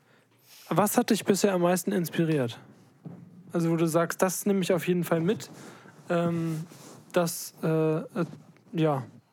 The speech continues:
das hat mich inspiriert oder das werde ich so schnell nicht loslassen, das hat mich nachhaltig geprägt, irgendwelche Gedanken angeregt.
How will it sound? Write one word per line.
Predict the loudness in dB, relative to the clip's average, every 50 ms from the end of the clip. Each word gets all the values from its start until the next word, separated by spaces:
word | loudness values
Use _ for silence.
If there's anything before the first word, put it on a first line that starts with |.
| _ _ _ _ _ _ _ _ _ _ _
das | -2 0 0 0
hat | 0 0
mich | -2 0 0
inspiriert | -2 -2 -4 -4 -2 -2 0 2 2 2 2 2 0 -2 -2
oder | -2 0 2 2 2 2
das | 0 0 -2 -4 -10 -16 -20 -20 -20 -20 -20 -20 -20 -20 -20 -20 -20 -20 -20 -20 -20 -20 -20 -20 -20 -20 -20 _ _ _ _
werde | -2 0 2 2 2
ich | 2
so | 2 0
schnell | 2 2 2 2
nicht | 0 2 2
loslassen, | 2 2 2 2 2 2 2 0 0 0
das | 0 0 0 -4
hat | -6 -6
mich | -6 -2
nachhaltig | 0 0 0 2 2 2 2 2 0 0 -2 -4
geprägt, | -6 -6 -6 -2 0 0 2 2 0 0 -4 -8 -14 -18 -20 _ _ _ _ _ _
irgendwelche | -4 -4 -2 -2 -2 -4 -4 -4 -4 -4
Gedanken | -2 -2 0 0 -2 -2 -6 -8 -6
angeregt. | -6 -6 -4 -2 -2 -2 -2 0 -2 -2 0 -2 -4 -8 -14 -20